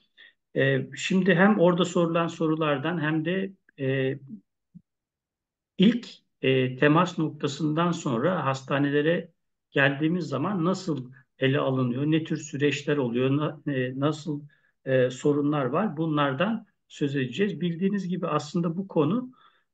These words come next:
e, bin dokuz yüz, e, iki binli yılların başında S S K'ların devredilmesiyle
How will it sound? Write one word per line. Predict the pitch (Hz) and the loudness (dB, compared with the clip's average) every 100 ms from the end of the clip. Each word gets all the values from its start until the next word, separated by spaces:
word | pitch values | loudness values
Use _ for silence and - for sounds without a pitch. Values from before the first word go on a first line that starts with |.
| _ | _
e, | 135 135 135 131 - 110 101 - - _ _ _ - | 0 2 0 -2 -6 -6 -6 -10 -18 _ _ _ 0
bin | 165 170 | 2 2
dokuz | 190 190 196 185 | 0 -2 -2 -2
yüz, | 190 190 - _ - | -2 -6 -10 _ -6
e, | 147 143 | -2 -2
iki | - 139 - 220 | -4 -4 0 4
binli | 202 175 143 | 4 4 4
yılların | 143 139 131 143 175 170 | 2 2 0 -2 -4 -2
başında | 160 - 165 147 156 | -2 -2 -2 -2 -2
S | - 147 139 | -2 -4 -2
S | 170 156 | -4 -2
K'ların | 160 151 170 226 175 | 0 0 0 0 2
devredilmesiyle | 180 170 135 120 117 113 - 110 113 | 2 2 -2 -6 -8 -10 -8 -4 -4